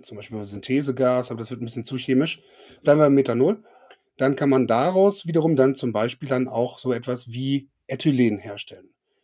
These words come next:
Ethylen wiederum ist eine Grundchemikalie und aus der baut man dann alles Mögliche aus. Daraus, daraus kann man einen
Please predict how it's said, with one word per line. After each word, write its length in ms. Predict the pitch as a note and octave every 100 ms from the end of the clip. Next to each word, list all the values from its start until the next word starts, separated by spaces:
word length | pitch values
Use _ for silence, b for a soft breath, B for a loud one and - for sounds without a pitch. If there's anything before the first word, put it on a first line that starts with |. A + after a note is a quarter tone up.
| _
Ethylen 400 | - C#3 F3 F3+
wiederum 180 | D#3+ D#3
ist 80 | C#3
eine 220 | C3 D3+
Grundchemikalie 960 | B2 E3 F3 E3 D3+ - C#3 D3+ E3+ G3 - _ _ _ _
und 180 | B2+
aus 120 | B2 G2+
der 240 | A#2+ D3
baut 200 | C3 B2+
man 120 | A#2+
dann 120 | A2+
alles 260 | G#2 G#2+ -
Mögliche 300 | G2+ - -
aus. 180 | G2 -
Daraus, 260 | A#2 A#2
daraus 260 | - A#2 -
kann 140 | A#2+
man 100 | A2
einen 160 | G2 G#2